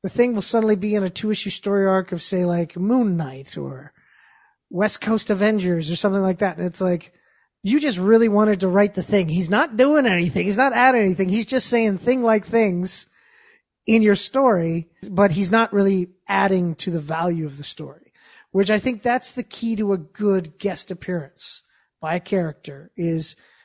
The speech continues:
you respect the character, you bring them in,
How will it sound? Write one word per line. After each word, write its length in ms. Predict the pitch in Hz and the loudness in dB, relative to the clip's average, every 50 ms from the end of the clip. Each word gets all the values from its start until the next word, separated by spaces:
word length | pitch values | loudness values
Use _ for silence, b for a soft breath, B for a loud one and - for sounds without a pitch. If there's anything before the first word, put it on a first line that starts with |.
| b b | b b
you 160 | - 185 180 175 | -6 -4 -2 -2
respect 420 | 175 - - - 202 202 214 - | 0 -2 -2 -2 -2 -4 -4 -4
the 80 | - 247 | -8 -10
character, 680 | - - 240 240 240 233 233 - 226 226 240 240 240 _ _ _ _ _ - | -2 0 2 2 2 0 -2 -4 -4 -2 -2 -2 -4 _ _ _ _ _ -8
you 140 | 185 185 170 | -4 -4 -2
bring 260 | 160 190 214 240 247 | 2 2 2 4 4
them 140 | 247 240 214 | 2 2 4
in, 360 | 196 185 180 180 185 180 | 4 4 2 2 0 -4